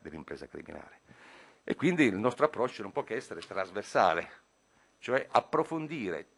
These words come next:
tutte le tipologie di illeciti che si, eh, presentano al momento del nostro, del nostro controllo. È tipica l'azione di polizia giudiziaria in questo, attraverso,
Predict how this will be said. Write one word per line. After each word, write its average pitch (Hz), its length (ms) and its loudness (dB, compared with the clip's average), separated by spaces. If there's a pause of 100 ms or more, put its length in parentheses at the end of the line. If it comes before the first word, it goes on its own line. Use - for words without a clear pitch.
(140)
tutte 170 380 -8
le 92 120 -2
tipologie 120 760 -4 (240)
di 135 360 -14 (300)
illeciti 113 760 -12 (300)
che - 300 -4 (420)
si, - 500 -8
eh, - 260 -16 (140)
presentano 101 880 0
al - 100 -10
momento 85 320 -4
del 82 140 -4
nostro, 73 360 -12 (440)
del 104 160 -6
nostro - 260 -8
controllo. 69 520 -12 (640)
È - 180 4
tipica 185 340 4
l'azione 107 300 2
di - 40 -6
polizia 92 300 -4
giudiziaria 80 560 -2
in 71 60 -12
questo, 73 320 -10
attraverso, 113 760 -2